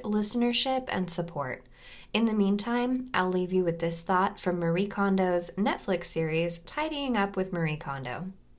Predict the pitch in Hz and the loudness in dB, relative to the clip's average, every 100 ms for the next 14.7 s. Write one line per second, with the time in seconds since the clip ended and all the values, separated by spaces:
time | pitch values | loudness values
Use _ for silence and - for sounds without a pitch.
0 | - - - - 190 233 269 320 269 196 | -20 -20 -20 -4 2 4 4 4 4 6
1 | 190 185 170 170 160 - - - 143 143 | 4 2 0 -2 0 -2 -4 -8 -6 -8
2 | - - - - 190 - 185 170 170 170 | -10 -16 -20 -2 2 4 4 4 2 2
3 | 165 160 165 160 165 165 - 165 - 160 | 0 2 2 2 0 0 0 -2 -2 -4
4 | 143 - 160 160 165 165 151 - 165 160 | -6 -6 -6 -4 -4 -2 -4 -2 0 4
5 | 165 190 208 214 175 156 151 - - - | 4 2 2 2 2 2 -2 -6 -8 -10
6 | - 190 - - 165 156 156 165 - - | -6 -4 -4 -4 -4 -4 -6 -8 -8 -6
7 | 302 247 220 - - - - 226 208 214 | -2 -2 -2 -8 -16 -16 -6 -4 -2 -2
8 | 214 196 - - 233 240 - 196 175 170 | 0 -2 -2 -2 0 0 0 -2 0 0
9 | 165 170 175 - 156 156 160 - 165 - | 0 -4 -6 -8 -6 -4 -4 -4 -8 -6
10 | 160 147 - 160 156 147 - 147 143 - | -6 -6 -6 -4 -4 -6 -8 -10 -8 -6
11 | 180 165 - - - - - - - - | -2 -2 -4 -10 -16 -20 -20 -20 -12 -4
12 | 233 233 226 220 208 196 190 190 185 170 | -2 0 0 0 0 4 4 4 2 0
13 | - - - 160 156 - 202 214 - 262 | 0 -2 -2 -4 -4 -4 -2 -2 -4 0
14 | 208 170 165 165 - - | 0 2 0 -2 -4 -10